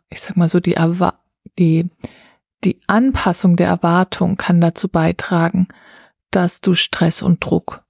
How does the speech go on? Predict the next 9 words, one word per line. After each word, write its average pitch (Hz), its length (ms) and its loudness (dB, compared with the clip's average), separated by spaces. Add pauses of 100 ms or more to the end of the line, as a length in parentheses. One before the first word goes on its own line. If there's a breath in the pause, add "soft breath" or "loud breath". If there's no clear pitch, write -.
(120)
reduzieren 160 680 0
kannst. - 400 -6 (1800)
Dazu 202 340 0
gehört 185 340 2
sicher - 340 0
auch - 280 -4
einfach 180 300 -4
so - 160 -10
insgesamt 180 640 -2